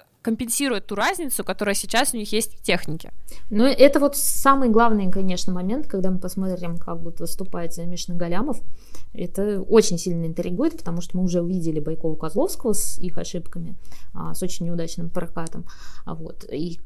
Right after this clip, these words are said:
Speaker 2: как, как пойдет у наших действующих чемпионов мира, это очень интересно. Но тут нужно не сбрасывать со счетов такую вещь, что первые этапы Гран-при всегда выступают слабее, просто за счет того, что это самое начало сезона, спортсмены набирают форму. А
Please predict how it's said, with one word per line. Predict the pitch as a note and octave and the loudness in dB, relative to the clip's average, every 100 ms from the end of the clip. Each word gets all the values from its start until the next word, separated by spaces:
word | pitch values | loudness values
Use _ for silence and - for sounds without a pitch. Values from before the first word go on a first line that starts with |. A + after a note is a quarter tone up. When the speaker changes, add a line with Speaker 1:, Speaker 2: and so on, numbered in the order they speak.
| - | 0
Speaker 2:
как, | G#3+ G#3+ | 2 4
как | A#3 A3+ | 4 4
пойдет | F#3+ F3+ G3 F#3+ - | 4 6 4 4 0
у | - - E3+ E3+ | -2 -4 -4 -2
наших | F3 F3 - E3 | 0 0 0 0
действующих | F3+ - - - | -4 -4 -2 -2
чемпионов | - F3 F#3 F3 - | 0 -2 0 -2 0
мира, | G#3 F4+ | 2 2
это | - F#3 G3+ | 2 4 2
очень | G3+ G#3+ | 4 2
интересно. | G#3 G#3+ - - - - - - | 0 -2 -2 0 0 2 2 4
Но | B3 D4 - - | 4 4 4 2
тут | - D#4+ | 2 4
нужно | C#4 A#3+ A#3+ A3 G3+ | 4 4 2 2 4
не | G3 G3+ G#3 | 2 2 0
сбрасывать | G#3+ G#3 F#3+ G3 | 2 4 6 6
со | G3 | 6
счетов | F3+ - E4 G4 | 4 2 2 2
такую | G#3 - F#3+ | 2 4 6
вещь, | F3+ F4 - | 6 4 4
что | G3 | 2
первые | F#3 A#3 G#3+ F3 F3 | 4 6 4 4 2
этапы | F3+ - E3+ | 0 -2 -2
Гран-при | F3 E3+ E3 G#4 | -2 -2 0 0
всегда | - G3 G3 | 2 0 4
выступают | F#3 G3 G3 G3 F#3 E3+ E3 - - | 4 6 2 4 2 2 -2 -2 -4
слабее, | - F#3+ E3+ G#3 F#4 A3 - - - - | -2 0 6 6 6 2 0 -2 -2 -2
просто | - A3 - - | 0 6 6 6
за | F#3 | 4
счет | G#3 G3+ | 2 2
того, | F#3 | 4
что | G3 - | 2 2
это | - | 4
самое | F#3+ F3+ E3 | 4 2 0
начало | E3+ G#3+ - | -2 0 0
сезона, | - F3 D4+ - | -2 0 0 0
спортсмены | - F3+ - G#3 A#3 | 0 2 4 4 2
набирают | F#3+ F3 F3+ F3+ | 0 -2 -2 -2
форму. | - G3 D3+ - - - - - | -2 -2 -2 -4 -4 -6 -6 -4
А | - C#3+ C#3+ | -2 -2 -4